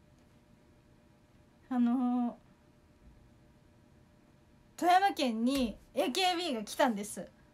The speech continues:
で、めっちゃ行きたかったんだけど、そっちに。ほん-、なんか、学習発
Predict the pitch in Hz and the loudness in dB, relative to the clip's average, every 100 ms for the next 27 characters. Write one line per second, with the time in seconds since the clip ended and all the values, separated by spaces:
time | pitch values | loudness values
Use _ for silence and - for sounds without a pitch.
0 | - - - _ _ _ - - - - | -20 -20 -20 _ _ _ -20 -20 -20 -20
1 | - - - - 311 277 254 - 508 494 | -20 -20 -20 -8 0 0 0 0 0 0
2 | 523 508 254 254 220 214 220 226 262 269 | 0 0 0 -2 -4 -6 -8 -8 -8 -8
3 | - 226 208 - - _ 381 480 440 277 | -4 -4 -6 -14 -20 _ -2 -2 -2 -4
4 | 294 254 240 240 - - 320 - - 523 | -2 0 -2 -4 -16 -8 -8 -6 2 2
5 | 539 539 523 494 508 | 2 0 -2 -2 -4